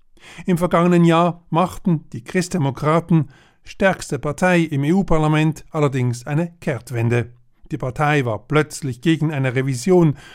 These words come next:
des Naturschutzgesetzes und verwässerte die Biodiversitätsvorgaben. Die europäische Industrie und vor allem die Landwirtschaft dürfe im internationalen Wettbewerb nicht überfordert werden, so das zentrale Argument.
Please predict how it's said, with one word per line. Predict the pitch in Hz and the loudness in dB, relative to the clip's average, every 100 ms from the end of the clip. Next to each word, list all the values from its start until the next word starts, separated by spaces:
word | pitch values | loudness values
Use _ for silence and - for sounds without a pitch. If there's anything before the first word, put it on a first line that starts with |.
| - | -8
des | 143 | -4
Naturschutzgesetzes | 147 139 220 202 156 165 - - 151 165 170 170 - - - _ | -4 -2 0 2 2 -2 -4 -6 -2 -2 0 -2 -2 -12 -20 _
und | 180 180 | -6 -2
verwässerte | 180 147 - 127 135 117 - 180 | 0 0 -2 -4 -4 -6 -10 -10
die | |
Biodiversitätsvorgaben. | 156 135 117 110 - 147 131 127 202 - 117 - - 120 135 127 123 117 - _ _ _ - - - | -8 -4 -2 -4 -4 -6 -6 -6 -8 -6 -8 -6 -4 -2 -2 -2 0 0 -2 _ _ _ -20 -20 -8
Die | 175 - | -8 0
europäische | 160 151 151 - 151 131 156 | 0 2 0 0 0 0 -2
Industrie | 143 151 - 180 170 - - | -2 -4 0 2 2 0 -6
und | 170 147 | -4 0
vor | 165 | 2
allem | 151 135 - | 2 0 -4
die | 127 | -4
Landwirtschaft | 120 185 143 127 - 156 160 - - - - | 0 2 2 -2 0 0 0 -6 -20 -14 2
dürfe | 202 175 - | 2 2 -2
im | 175 135 - | -4 -6 0
internationalen | 214 214 165 151 151 139 131 131 | 0 2 0 0 -2 0 0 0
Wettbewerb | 139 151 131 131 131 - - | 0 0 0 0 -2 -6 -2
nicht | 165 143 - - | 2 2 0 -6
überfordert | 165 185 - 147 139 139 | -2 0 0 0 2 2
werden, | 139 139 151 147 - - - | 2 2 2 0 -2 -20 -4
so | 175 135 | 0 0
das | 131 - | -2 -2
zentrale | 151 - 120 101 107 | -4 -4 -6 -6 -8
Argument. | 117 170 165 98 - | -8 -4 -2 -4 -10